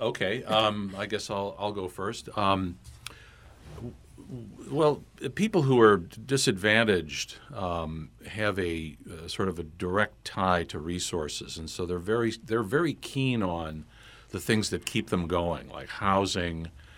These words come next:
uh, disability income, uh, services that the government guarantees. And a lot of them, unfortunately, have had scrapes with the law,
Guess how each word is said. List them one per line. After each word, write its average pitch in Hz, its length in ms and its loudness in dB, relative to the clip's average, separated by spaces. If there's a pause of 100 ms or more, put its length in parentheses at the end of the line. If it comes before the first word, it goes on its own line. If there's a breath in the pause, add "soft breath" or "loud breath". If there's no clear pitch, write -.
(300 soft breath)
uh, 78 240 -4
disability 95 720 0
income, 80 680 -4 (480 loud breath)
uh, 78 180 -4
services 101 640 0
that 80 160 -12
the 82 60 -14
government 90 460 0
guarantees. 82 840 -4 (500 soft breath)
And 147 120 0
a 143 40 0
lot 190 220 2
of 139 100 4
them, 95 360 0 (440)
unfortunately, 95 880 0
have 82 180 -4
had 85 220 -4
scrapes - 520 0
with - 180 -6
the - 80 -8
law, 73 520 -8